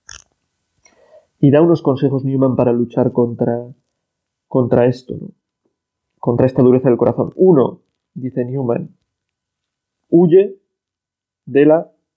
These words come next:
pereza. Hacedlo más,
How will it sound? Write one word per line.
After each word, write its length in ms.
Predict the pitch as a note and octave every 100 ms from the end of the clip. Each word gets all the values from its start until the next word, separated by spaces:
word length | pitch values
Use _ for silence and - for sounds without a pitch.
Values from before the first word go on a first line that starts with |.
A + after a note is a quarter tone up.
| _
pereza. 360 | B2+ A2+ A2+ _ _ _ _ _ _ _ _ _ _ _ _ _ _ _ _ -
Hacedlo 500 | C#3 D#3 E3 F3+ D#3+
más, 480 | D3+ E3+ E3+ _